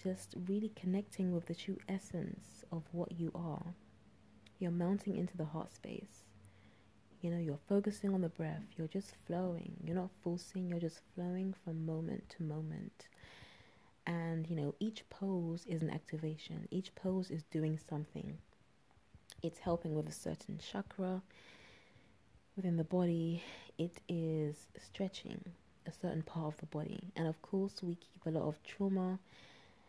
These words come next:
and pain within the body, you know, a lot of the time.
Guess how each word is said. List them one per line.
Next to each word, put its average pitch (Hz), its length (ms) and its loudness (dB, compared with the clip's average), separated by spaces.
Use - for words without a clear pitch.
and 165 340 2
pain 190 500 6
within 160 180 4
the 147 80 4
body, 143 440 0
you 156 100 2
know, 151 220 2
a 156 60 2
lot 156 160 4
of 151 80 -4
the 147 80 -6
time. - 540 -4